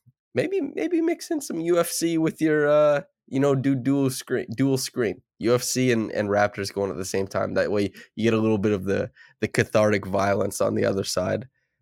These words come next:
Uh, Mark, thanks for writing in. Listener, thanks for tuning in. Whether you got into this, uh, on, on the podcast, thanks for tuning in on the podcast. On the YouTube channel, uh,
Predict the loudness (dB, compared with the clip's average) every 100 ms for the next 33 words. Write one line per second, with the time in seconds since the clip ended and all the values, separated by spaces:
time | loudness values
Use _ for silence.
0 | -2 -2 0 -2 -6 _ _ 2 4 2
1 | 2 0 0 -2 -2 0 -2 -2 -2 0
2 | 0 2 2 2 0 -4 -4 -8 -8 -6
3 | -4 -4 -2 -2 0 0 0 -4 -4 -2
4 | -2 -6 -6 _ _ _ _ 2 4 4
5 | 0 -2 -10 -4 -2 -2 -2 -2 -2 -4
6 | -4 -6 -12 _ _ -8 -8 -6 -4 0
7 | 2 2 0 -2 -2 -2 -4 -2 -2 -2
8 | -4 -18 _ -2 0 0 2 2 4 2
9 | -2 _ _ _ _ 0 4 4